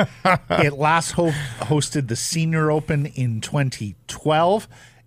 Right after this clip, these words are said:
Speaker 2: It is a course steeped in Open Championship history. It was the site of Greg Norman's first win, first major in nineteen eighty-six.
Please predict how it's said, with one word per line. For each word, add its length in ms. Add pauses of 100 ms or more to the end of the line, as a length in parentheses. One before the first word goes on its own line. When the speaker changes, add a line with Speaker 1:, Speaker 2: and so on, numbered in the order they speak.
(120)
Speaker 2:
It 160
is 200
a 140
course 460
steeped 680
in 100
Open 380
Championship 800 (560)
history. 580
It 100
was 160
the 100
site 360
of 120
Greg 260
Norman's 540
first 400
win, 220
first 280
major 480
in 80
nineteen 420
eighty-six. 640